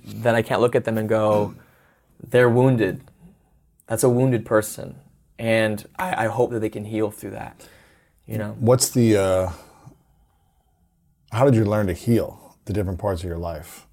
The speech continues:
Speaker 2: And what's the, the experience that you've,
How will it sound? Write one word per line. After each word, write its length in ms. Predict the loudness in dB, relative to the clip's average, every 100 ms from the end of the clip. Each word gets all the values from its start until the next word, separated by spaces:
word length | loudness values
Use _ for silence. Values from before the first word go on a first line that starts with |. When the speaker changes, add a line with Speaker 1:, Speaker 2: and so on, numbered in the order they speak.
| _
Speaker 2:
And 140 | -2 0
what's 240 | 0 0
the, 320 | 0 2 0 _ _ _ _ _ _ _ _
the 240 | -2 0 0
experience 760 | -2 -8 0 2 2 0 -2
that 220 | -2 -2 -2
you've, 560 | -4 -4 -6 -10 -18